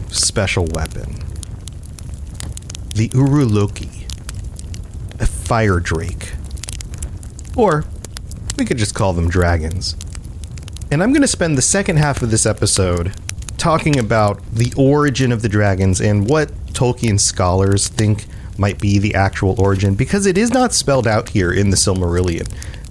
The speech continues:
at least not directly. We do know a few things from this story, but there are a lot of things that we need to speculate about in order to get to the core of who the dragons are and how he made them. But we'll get to that in the second half of this episode.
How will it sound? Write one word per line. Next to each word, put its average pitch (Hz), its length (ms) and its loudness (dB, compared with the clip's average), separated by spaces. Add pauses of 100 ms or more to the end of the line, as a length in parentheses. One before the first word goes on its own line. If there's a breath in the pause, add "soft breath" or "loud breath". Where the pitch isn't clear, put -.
at - 140 0
least 127 200 2
not 127 220 -2
directly. 90 680 0 (600 loud breath)
We 127 80 2
do 208 160 2
know 151 180 2
a 107 60 2
few 101 200 4
things 90 300 0
from 87 240 0
this 85 160 0
story, 92 420 -2
but 120 240 0
there 131 200 2
are 175 280 0 (120)
a 127 80 4
lot 160 280 4
of 160 60 -2
things 135 260 0
that 117 100 0
we 110 120 4
need 107 140 2
to 101 80 0
speculate 104 580 2
about 85 280 2
in 110 60 4
order 113 220 2
to 98 100 0
get - 240 -4
to 98 300 2 (360 loud breath)
the 104 60 0
core 104 480 2
of 98 120 2
who 143 260 4
the 113 100 0
dragons 95 540 2
are 90 420 2 (360 loud breath)
and 113 160 2
how 170 260 2
he 127 220 0
made 104 300 2
them. - 300 -8 (760 loud breath)
But - 80 0
we'll 208 160 4
get 220 140 0
to 165 100 2
that 123 260 0
in 110 80 4
the 104 60 4
second 117 400 0
half 101 320 0
of 92 80 -4
this 90 180 0
episode. - 600 -2